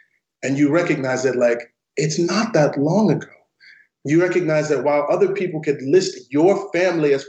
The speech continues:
property so that they, they could expand their wealth, their reach, we had nothing. It's a completely different starting point. And it sort of just validated for me this level of defensiveness that I've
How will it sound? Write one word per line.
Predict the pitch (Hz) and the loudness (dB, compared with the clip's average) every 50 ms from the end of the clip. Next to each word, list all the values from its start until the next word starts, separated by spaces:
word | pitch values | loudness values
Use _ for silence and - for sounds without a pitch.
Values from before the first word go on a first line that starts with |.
| - - | -4 0
property | 175 185 185 - 156 143 | 2 2 2 2 -2 -4
so | 135 - 147 | -4 -4 -2
that | 139 147 147 | 0 0 0
they, | 151 165 - 143 151 156 156 - | 0 0 0 0 0 -2 -2 0
they | - 170 180 175 | 2 2 2 2
could | 170 143 | 2 0
expand | 135 - - - - - - 190 208 196 175 160 143 143 147 - _ _ _ _ _ _ _ - | 0 -2 -6 -12 -8 -2 0 2 2 2 0 0 -2 -4 -6 -10 _ _ _ _ _ _ _ -6
their | 117 151 170 180 165 151 127 117 | -2 0 2 2 2 0 -2 0
wealth, | 156 196 196 - - - - - _ _ _ _ _ _ _ | 0 0 0 0 -4 -12 -18 -20 _ _ _ _ _ _ _
their | 139 160 175 165 151 143 131 | 0 2 2 2 2 0 0
reach, | 143 214 202 - - - - - - - - - _ _ _ _ _ _ | 0 0 0 0 -2 -4 -6 -6 -6 -8 -10 -16 _ _ _ _ _ _
we | 113 139 190 208 | -2 0 0 0
had | 160 156 151 135 117 - - - - _ _ _ _ _ | 0 -2 -4 -6 -6 -8 -10 -12 -18 _ _ _ _ _
nothing. | - 254 285 294 302 302 - - - - - - _ _ _ _ _ _ _ _ _ _ _ _ _ _ | -4 0 2 4 4 2 0 -2 -8 -14 -18 -20 _ _ _ _ _ _ _ _ _ _ _ _ _ _
It's | 165 156 156 - | -2 0 0 0
a | 160 | 0
completely | 160 170 165 160 156 - - - 208 226 220 220 185 190 190 165 - | 2 2 0 0 0 -2 -2 0 0 0 0 2 0 0 0 0 0
different | - 202 196 190 - 170 151 147 | 0 0 0 0 -2 -4 -6 -6
starting | - - - 156 151 139 139 123 110 | -6 -6 -2 0 0 0 -2 -4 -8
point. | - - - 107 107 113 | -12 -12 -12 -10 -8 -4
And | 127 | -4
it | 147 160 | -4 -4
sort | 156 - 220 220 | -2 0 2 2
of | 196 180 | 2 2
just | - - - - - - - - - _ _ - | 0 -2 -6 -6 -10 -14 -20 -20 -20 _ _ -18
validated | 113 - 151 165 185 196 190 165 - 143 139 139 143 143 - | -6 -2 0 0 2 2 0 0 0 0 0 0 0 -4 -6
for | - 127 | -6 -6
me | 123 127 127 | -4 -4 -4
this | 123 123 135 131 - 143 | -2 -2 -2 -2 -4 -4
level | 135 139 165 180 185 180 | 0 0 2 2 2 2
of | 165 - - | 0 0 -2
defensiveness | 135 - - _ 175 180 175 - - - 123 123 120 120 - | -6 -8 -4 _ 0 0 0 0 -2 -4 -2 -4 -4 -4 -4
that | 123 120 | -2 0
I've | 123 120 117 | 0 0 0